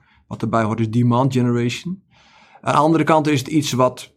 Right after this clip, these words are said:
eigenlijk tijdloos is, wat het altijd al gewerkt heeft, maar wat een nieuw woord heeft gekregen. Maar om, eh, ik ga het eerst een stukje uitleggen, wat is dat dan allemaal? En ik ga het dan ook een beetje praktisch maken, zodat je er wat mee kan en weet,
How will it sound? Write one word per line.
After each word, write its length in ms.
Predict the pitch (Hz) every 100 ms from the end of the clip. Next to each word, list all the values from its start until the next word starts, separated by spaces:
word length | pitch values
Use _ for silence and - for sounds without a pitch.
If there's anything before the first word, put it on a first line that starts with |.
| _ _ -
eigenlijk 420 | 113 104 107 -
tijdloos 480 | 123 127 123 117 123
is, 160 | 123
wat 140 | 120 120
het 120 | -
altijd 320 | 127 123 123
al 60 | 117
gewerkt 360 | 113 120 120
heeft, 220 | 104 117
maar 120 | 120 117
wat 220 | 123 -
een 120 | 120
nieuw 280 | 127 120 117
woord 300 | 131 135 110
heeft 220 | 101 98
gekregen. 640 | - - - - - - _ _ _ _ _ _ _ _ _ _ _ _ -
Maar 220 | 156 180
om, 300 | 226 226 220
eh, 440 | - 165 160 160 156 151
ik 140 | 196
ga 60 | 175
het 60 | 190
eerst 60 |
een 220 | 202 -
stukje 140 | 196 196
uitleggen, 760 | 185 175 165 156 151 147 131
wat 240 | 131 165 -
is 120 | 208
dat 160 | 208 170
dan 200 | 180 185
allemaal? 540 | 165 160 147 147 147
En 120 | 147
ik 100 | 139
ga 120 | -
het 100 | 131
dan 100 | 127
ook 200 | 131 131 -
een 80 |
beetje 260 | 139 135 123
praktisch 440 | - 170 - 139
maken, 340 | 120 117 123 -
zodat 200 | 135 120
je 60 |
er 60 | 120
wat 160 | 123 120
mee 140 | 117
kan 260 | - 127 127
en 100 | 117
weet, 300 | 117 120